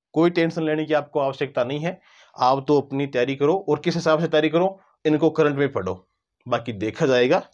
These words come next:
जो होगा। कुछ फैक्ट मैंने भेज रखे हैं इसके जो, अ, नए जिले थे ना, मैंने भेज रखे थे पहले के, आप वो देख लेना एक बार। और बाकी और कुछ भी होगा तो सेंड कर दिया जाएगा, ओके मेरे दोस्त।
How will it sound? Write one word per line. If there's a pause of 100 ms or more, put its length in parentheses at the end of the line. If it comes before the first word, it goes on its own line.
जो
होगा। (1000)
कुछ
फैक्ट
मैंने
भेज
रखे
हैं (380)
इसके
जो,
अ,
नए
जिले
थे
ना, (400)
मैंने
भेज
रखे
थे
पहले
के,
आप
वो
देख
लेना
एक
बार। (480)
और
बाकी
और
कुछ
भी
होगा (260)
तो
सेंड
कर
दिया
जाएगा, (280)
ओके
मेरे
दोस्त।